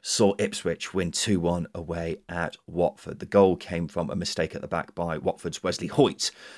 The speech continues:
Ju-, Just Saints messaged us to say, "That's Hoyt fucking Southampton over once again." <laughs> Yeah, he didn't do very well at a Saint Mary's, so I enjoyed that comment. But another huge result for Ipswich, and I thought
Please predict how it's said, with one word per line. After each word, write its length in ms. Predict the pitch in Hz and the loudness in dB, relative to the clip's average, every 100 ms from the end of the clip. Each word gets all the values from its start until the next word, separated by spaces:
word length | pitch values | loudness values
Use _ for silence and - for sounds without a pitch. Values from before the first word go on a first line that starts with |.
| - | -12
Ju-, 280 | - 113 - 98 | 0 2 0 -2
Just 280 | 110 104 - | 0 4 4
Saints 500 | 117 101 - - - 90 | 6 4 0 -4 -4 -4
messaged 460 | 87 - 80 - | -6 -6 -8 -8
us 160 | 82 - | -6 -6
to 140 | - | -6
say, 180 | - 85 | -2 -2
"That's 220 | 78 - | -2 -6
Hoyt 320 | - 98 85 - | 0 2 2 -4
fucking 420 | - - - 101 | -2 0 2 0
Southampton 560 | - 87 - 95 95 87 | 2 0 0 -2 -2 -2
over 200 | 85 90 | -2 0
once 300 | 87 90 - | 0 0 2
again." 400 | 196 - - 143 - 147 - | 4 6 4 4 0 -2 -2
<laughs> 160 | 143 - - - - - 151 175 - - | -6 -6 -20 -12 -10 -2 -2 0 -4 -4
Yeah, 140 | - | -4
he 100 | 65 | -2
didn't 160 | 98 85 | 0 0
do 120 | 90 | 0
very 220 | 87 87 | 2 0
well 260 | 85 87 85 - - - - | 2 -2 -2 -6 -16 -16 -6
at 80 | 85 | -2
a 60 | |
Saint 240 | - 78 71 | 0 0 0
Mary's, 320 | 82 80 78 | -4 -4 -6
so 200 | - 78 | -4 -4
I 120 | 78 | -4
enjoyed 320 | 80 87 80 | -4 -4 -4
that 180 | 87 - | -6 -12
comment. 360 | - 85 85 - | -4 -2 -2 2
But 140 | - | 6
another 360 | 113 110 110 90 | 8 8 6 4
huge 400 | - 104 90 - | 2 2 2 2
result 440 | 87 85 82 80 - - - _ | -2 -2 -4 -6 -12 -18 -20 _
for 380 | - 95 90 - | 2 4 4 2
Ipswich, 480 | 90 - - - 92 | -6 -8 -10 -4 -2
and 180 | 92 - | -2 0
I 80 | 107 | -2
thought 440 | - 202 160 - | 8 10 10 6